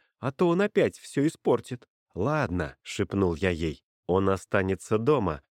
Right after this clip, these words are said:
и будет неподвижно сидеть в своей комнате, а рабы будут лежать перед ним и целовать пол. Ему ведь нравится этим заниматься. Вот пусть и повеселится как следует".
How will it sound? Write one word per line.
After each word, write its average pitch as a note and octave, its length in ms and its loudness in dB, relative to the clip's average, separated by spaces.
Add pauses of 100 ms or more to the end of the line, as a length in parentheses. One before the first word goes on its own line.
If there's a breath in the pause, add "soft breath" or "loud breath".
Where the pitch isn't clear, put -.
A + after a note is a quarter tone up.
и E3 100 -2
будет D3 420 -2
неподвижно C3 680 2
сидеть A#2 380 -2
в - 80 -20
своей A#2+ 360 0
комнате, E2+ 580 -2 (220)
а F#2+ 160 2
рабы D3+ 420 2
будут D#3+ 380 -2
лежать E3 480 2
перед F2+ 280 -2
ним C#3+ 280 2 (100)
и D#3+ 80 -2
целовать D3+ 680 0
пол. F#2 320 0 (220)
Ему A2 420 0
ведь D#3 320 -2
нравится E3 560 0
этим E2+ 260 0
заниматься. F2 680 0 (280)
Вот D#3+ 280 -2 (100)
пусть C#3+ 300 -4
и D3+ 40 0
повеселится D3 720 0
как A2+ 180 -2
следует". D#2 500 -2